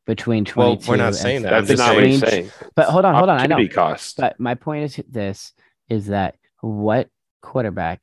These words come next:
Speaker 1: can get me consistently between twenty-two and thirty points a game? And then what wide receiver is not gonna have a down week? For example, D J Moore, didn't want him, has no quarterback.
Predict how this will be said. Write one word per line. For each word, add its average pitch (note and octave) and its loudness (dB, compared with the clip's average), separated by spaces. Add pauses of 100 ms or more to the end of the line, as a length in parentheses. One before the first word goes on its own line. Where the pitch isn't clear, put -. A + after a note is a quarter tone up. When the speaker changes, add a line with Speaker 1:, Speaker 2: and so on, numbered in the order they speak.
(220)
Speaker 1:
can G#2 -12
get G2 -6
me G2+ -6 (180)
consistently G2 -10
between F#2+ -8
twenty-two G#2+ -8
and G2+ -6
thirty G#2+ -6
points A2 -10
a A2+ -8
game? F#2+ -12 (640)
And G#2 -4
then F#2 -8 (260)
what A2 -2
wide G#2+ -2
receiver G#2 -6
is G2 -10
not G2 -4
gonna G2+ -4
have G2 -4
a G2 -6
down E2 -6
week? C2+ -14 (360)
For B2 -2
example, G#2 -6 (200)
D A2 2
J A2+ -2
Moore, A2+ -2 (420)
didn't G#2+ -6
want F#2+ -6
him, G2+ -10 (340)
has G2 -4
no G2+ -2
quarterback. F#2+ -6